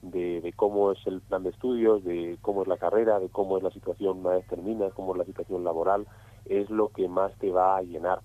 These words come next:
Entonces este tipo de actividades también en lo que contáis con, con los alumni yo creo que es muy positivo.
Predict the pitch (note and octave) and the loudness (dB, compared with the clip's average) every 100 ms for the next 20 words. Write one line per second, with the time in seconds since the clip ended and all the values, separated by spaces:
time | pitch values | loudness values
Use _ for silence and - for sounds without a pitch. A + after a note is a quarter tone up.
0 | - - - E2+ - F#2 F#2+ G#2 G#2+ G2+ | -12 -20 -16 -14 -4 -4 -4 -10 -10 0
1 | G#2 G2 - F#2+ G2 G2 - F2+ F#2 G2+ | 2 2 -4 2 4 4 0 -6 -2 0
2 | G2 F#2 F2 F#2+ F2+ E2+ F2+ F2+ - G2 | 0 -2 -4 -4 -8 -4 -2 -2 -2 -2
3 | F#2+ - - - G2+ F#2+ F#2 F#2 G#2 A2 | -2 -8 -20 -4 -2 0 0 0 -2 -2
4 | A2+ G#2+ F#2+ G2+ G2 G2+ G2 G2+ F#2+ F#2 | -4 -2 -2 -2 0 0 -2 -4 -4 -6
5 | F2 - G2+ F2+ | -8 -8 -4 -4